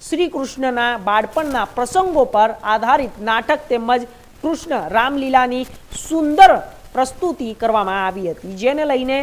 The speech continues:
દર્શક મંત્રમુગ્ધ બની ગયા હતા અને ફૂલોથી ઝળહળતા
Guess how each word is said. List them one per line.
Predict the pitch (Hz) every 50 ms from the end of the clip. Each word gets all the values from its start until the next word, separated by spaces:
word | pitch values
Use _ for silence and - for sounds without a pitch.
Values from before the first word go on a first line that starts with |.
| 277 277 - - - - -
દર્શક | 180 233 240 240 240 - 330 311 226 - - - - - - - 233 196
મંત્રમુગ્ધ | 226 269 277 - 294 247 240 247 220 190 220 208
બની | 208 220 233 254 247
ગયા | 262 254 240 226 220
હતા | 226 247 240 240
અને | 226 226 226
ફૂલોથી | - - 233 247 277 302 330 302 262 208 240 226 233
ઝળહળતા | 208 190 220 220 208 202 233 269 269 - 226 202 202